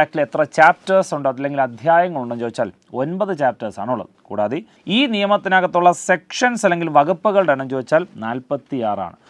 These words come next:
പോക്സോ നിയമത്തിനകത്തുള്ള അധ്യായങ്ങളുടെ എണ്ണം ഒൻപതും സെക്ഷനുകളുടെ എണ്ണം നാൽപത്തിയാറുമാണ്. ഒൻപത് അധ്യായങ്ങളും ഒൻപത് ചാപ്റ്റേഴ്സും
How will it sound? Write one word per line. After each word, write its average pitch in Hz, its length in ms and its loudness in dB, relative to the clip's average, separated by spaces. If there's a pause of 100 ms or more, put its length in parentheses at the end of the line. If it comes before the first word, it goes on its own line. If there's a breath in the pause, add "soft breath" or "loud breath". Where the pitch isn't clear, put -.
(140 soft breath)
പോക്സോ 170 380 2 (180)
നിയമത്തിനകത്തുള്ള 147 840 0 (380)
അധ്യായങ്ങളുടെ 180 760 4
എണ്ണം 143 160 -2 (160)
ഒൻപതും 110 340 -6 (420 soft breath)
സെക്ഷനുകളുടെ 190 680 2
എണ്ണം 151 180 2 (160)
നാൽപത്തിയാറുമാണ്. 117 920 -4 (140)
ഒൻപത് 143 380 -2
അധ്യായങ്ങളും 127 680 -2
ഒൻപത് 131 360 -6
ചാപ്റ്റേഴ്സും 123 500 -2